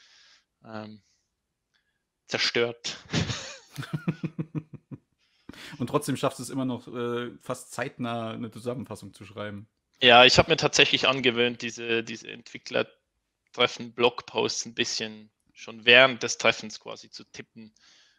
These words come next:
Speaker 1: Also, ähm, keine Ahnung, ich glaub, Schreiben ist auch so etwas, was ich eigentlich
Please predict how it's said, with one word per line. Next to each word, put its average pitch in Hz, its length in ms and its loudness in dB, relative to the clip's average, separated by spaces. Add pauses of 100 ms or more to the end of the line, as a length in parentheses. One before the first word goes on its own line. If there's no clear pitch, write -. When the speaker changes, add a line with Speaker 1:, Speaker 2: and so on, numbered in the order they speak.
(140)
Speaker 1:
Also, 107 520 -16 (1120)
ähm, 107 760 -18 (680)
keine 110 220 -2
Ahnung, 117 240 -4
ich - 140 -16
glaub, 120 280 -18
Schreiben 117 680 -4
ist 113 220 -18
auch 117 160 -16
so - 160 -8
etwas, - 340 -6
was 120 140 -12
ich - 180 -20
eigentlich 117 640 -6